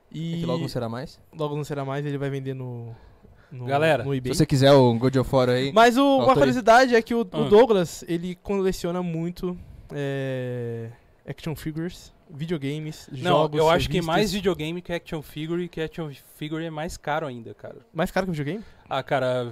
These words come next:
Speaker 3: videogame você vai numa feirinha do rolo, você, você consegue, cara.
Speaker 1: Ah, aliás, você tá me devendo um Nintendo, hein? Super Nintendo.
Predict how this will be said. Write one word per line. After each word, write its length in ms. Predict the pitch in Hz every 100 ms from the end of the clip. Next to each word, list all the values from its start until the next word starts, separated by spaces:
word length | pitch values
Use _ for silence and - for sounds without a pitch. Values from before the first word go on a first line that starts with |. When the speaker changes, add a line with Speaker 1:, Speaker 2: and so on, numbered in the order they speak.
| 113
Speaker 3:
videogame 380 | 147 160 156 180
você 100 | 190
vai 180 | 185 196
numa 160 | 202
feirinha 360 | - 190 175 180
do 140 | 165
rolo, 280 | 135 156 185
você, 340 | 185 214 190
você 140 | 170 180
consegue, 480 | 170 135 123 117 110
cara. 160 | 131
Speaker 1:
Ah, 120 | 240 285
aliás, 360 | 208 190 269
você 80 | 262
tá 100 | 233
me 80 | 208
devendo 320 | 208 196 196
um 300 | 208 208 208
Nintendo, 460 | 196 208 226 220 175
hein? 120 | 220 - - -
Super 180 | 160 165
Nintendo. 340 | 175 160